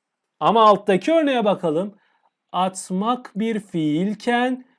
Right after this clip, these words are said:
ım ekini aldı, isme dönüştü. Atmaktan adım. İşte bu benim için nedir? Yapım eki aldığı için yumuşamış.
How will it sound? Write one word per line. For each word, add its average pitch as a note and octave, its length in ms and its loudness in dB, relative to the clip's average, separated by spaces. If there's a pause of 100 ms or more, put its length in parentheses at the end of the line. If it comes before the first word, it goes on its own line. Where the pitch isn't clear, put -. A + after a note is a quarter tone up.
(240)
ım B3 300 2
ekini F#3 580 -4
aldı, D#3+ 760 -2
isme F3+ 560 -6
dönüştü. F3 680 -4 (320)
Atmaktan E3+ 720 -8
adım. F#3+ 460 -2 (240)
İşte D#3 400 -4
bu F#3+ 160 0
benim F3+ 300 0
için D#3+ 440 -8
nedir? F#3 500 0 (400)
Yapım E3+ 520 -2
eki A#3+ 280 0
aldığı G3+ 340 0
için G3 280 -2
yumuşamış. B2+ 560 -12